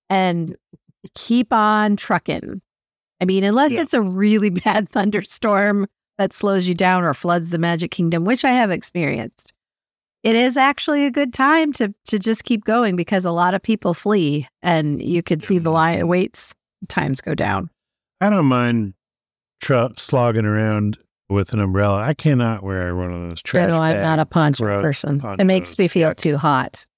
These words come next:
Speaker 1: Yeah.
Speaker 2: Yeah, you get s-, soupy
Speaker 1: Yeah.
Speaker 2: underneath there. You can get some really lightweight raincoats that are a little bit more breathable than
Speaker 1: Mm-hmm.
Speaker 3: Yeah.
Speaker 2: poncho.
Speaker 1: It's a
Speaker 2: Better
Speaker 1: good
Speaker 2: to
Speaker 1: idea
Speaker 2: pack
Speaker 1: to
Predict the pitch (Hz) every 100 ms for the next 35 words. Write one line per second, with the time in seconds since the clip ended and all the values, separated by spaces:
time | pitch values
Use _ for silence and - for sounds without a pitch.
0 | _ 151 - 143 _ _ 139 123 123 143
1 | - - - _ - - 123 113 104 139
2 | 160 135 - 110 107 110 _ _ _ _
3 | - 165 196 160 127 123 - - - 117
4 | 107 101 101 - - _ _ _ _ _
5 | - 113 101 98 101 101 101 101 - _
6 | _ _ _ _ - 104 101 - 117 123
7 | - - - 101 98 98 98 104 101 101
8 | 101 95 107 110 113 120 120 123 131 _
9 | - 202 185 190 123 104 92 123 120 _
10 | _ _ _ _ - - - - 269 254
11 | - 349 359 277 277 247 220